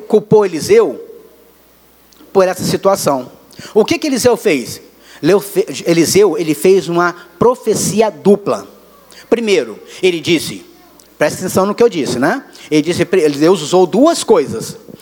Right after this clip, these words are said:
A primeira foi a palavra de um profeta. A segunda, a coragem dos leprosos. Então Eliseu falou o seguinte: olha,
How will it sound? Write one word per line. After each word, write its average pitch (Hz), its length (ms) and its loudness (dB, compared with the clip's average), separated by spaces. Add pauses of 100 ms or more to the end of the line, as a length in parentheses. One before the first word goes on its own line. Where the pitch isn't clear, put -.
(180)
A 160 100 0
primeira 175 380 0
foi 269 340 2 (540)
a 151 80 -2
palavra 185 560 -2
de - 80 -4
um 208 60 2
profeta. 175 720 -2
A 143 80 -4
segunda, 214 580 0
a 220 80 -2
coragem 165 600 -2 (100)
dos 139 140 0
leprosos. 123 520 0 (360)
Então 262 240 2
Eliseu 240 280 2
falou 233 200 0
o - 20 -4
seguinte: 180 380 0
olha, 113 320 -2